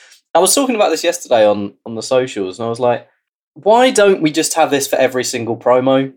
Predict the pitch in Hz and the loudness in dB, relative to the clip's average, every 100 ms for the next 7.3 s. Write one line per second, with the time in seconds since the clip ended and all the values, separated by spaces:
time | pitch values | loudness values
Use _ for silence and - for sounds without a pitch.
0 | _ _ 127 117 110 - - 196 208 - | _ _ -4 -2 -2 -4 -4 0 0 2
1 | 135 135 135 139 135 139 135 - 170 180 | 2 2 0 -2 0 0 0 -2 -2 0
2 | - - 101 98 - 127 170 156 - 131 | -2 -2 -2 -2 -6 -6 -2 -2 -4 -10
3 | - 95 - - 95 - 95 98 - 95 | -8 -8 -8 -6 -6 -6 -10 -10 -10 -10
4 | 98 98 98 101 - - 92 95 98 95 | -8 -10 -8 -6 -6 -6 -6 -4 -4 -4
5 | 92 90 - - 127 - - - _ _ | -4 -6 -12 -4 -4 -4 -10 -18 _ _
6 | _ _ _ - 175 190 165 143 131 123 | _ _ _ -2 2 4 4 2 0 0
7 | - - - | -4 -6 -8